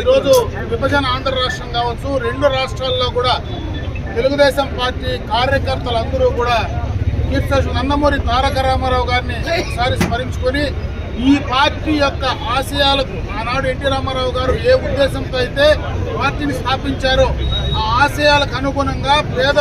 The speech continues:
ప్రజల కోసం మనం కష్టించి పేద ప్రజల అభ్యున్నతి కోసం పాటుపడడానికి ఆ యొక్క ఆశయాలన్నీ కూడా నిలబెట్టాలని చెప్పి మరొకసారి తెలుగుదేశం పార్టీ కార్యకర్తలందరికీ కూడా తెలియజేసుకుంటూ అందరికీ కూడా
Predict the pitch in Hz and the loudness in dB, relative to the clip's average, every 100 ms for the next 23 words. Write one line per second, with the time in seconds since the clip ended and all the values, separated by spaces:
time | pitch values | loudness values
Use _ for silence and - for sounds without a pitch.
0 | 285 262 262 262 254 240 262 302 294 - | 2 0 0 -2 -2 -2 0 0 -2 -4
1 | - - - - 269 269 233 - - - | -6 -6 -4 -2 0 0 -4 -6 -6 -6
2 | - - 226 254 226 320 311 320 330 330 | -6 -6 -2 -2 -2 0 0 2 2 0
3 | - 277 - 254 302 302 302 294 285 269 | -2 -2 2 4 4 4 2 2 2 0
4 | 254 311 311 302 269 277 269 269 254 269 | 0 -2 -2 -2 0 0 0 -2 0 0
5 | 269 277 262 269 269 269 269 247 - - | 0 0 0 2 2 0 0 0 0 -2
6 | - 233 254 240 226 247 277 202 202 202 | 0 2 0 0 2 2 2 0 2 2
7 | 277 277 269 262 254 269 285 269 262 254 | 4 2 2 0 0 0 0 0 0 0
8 | - - 170 - - - - 254 269 269 | 0 -2 -2 -2 -4 -6 -2 0 0 0
9 | 262 285 285 254 269 277 269 262 254 254 | 2 2 2 0 0 0 0 -2 -2 -2
10 | 247 - 233 262 262 254 247 233 254 277 | -2 -2 0 2 0 0 -4 -4 -2 2
11 | 302 294 294 277 262 254 247 262 254 - | 2 0 -2 -2 -2 -2 -2 0 0 0
12 | - - 180 175 - - - - 233 277 | -2 2 4 4 2 -4 -4 -4 0 0
13 | 302 285 262 269 | 0 -2 0 2